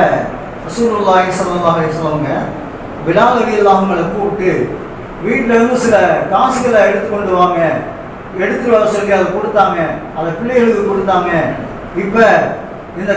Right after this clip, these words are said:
காசுகளை அந்த பிள்ளைகளுக்கு கொடுத்து அவங்களுக்கு சந்தோஷப்படுத்தினான், ஊக்கப்படுத்தினான்.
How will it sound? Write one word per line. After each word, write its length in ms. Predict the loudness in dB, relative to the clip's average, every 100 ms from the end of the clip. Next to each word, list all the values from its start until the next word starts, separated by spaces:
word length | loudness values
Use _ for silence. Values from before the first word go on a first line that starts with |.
| 0
காசுகளை 380 | 0 0 0 0
அந்த 120 | 0 2
பிள்ளைகளுக்கு 440 | 4 4 4 0
கொடுத்து 340 | 2 2 2 2 2 2
அவங்களுக்கு 500 | 2 2 2 2 0
சந்தோஷப்படுத்தினான், 800 | 0 2 2 2 0 -4 -4 -4 -6 -6
ஊக்கப்படுத்தினான். 640 | -2 -2 -2 -6 -6 -10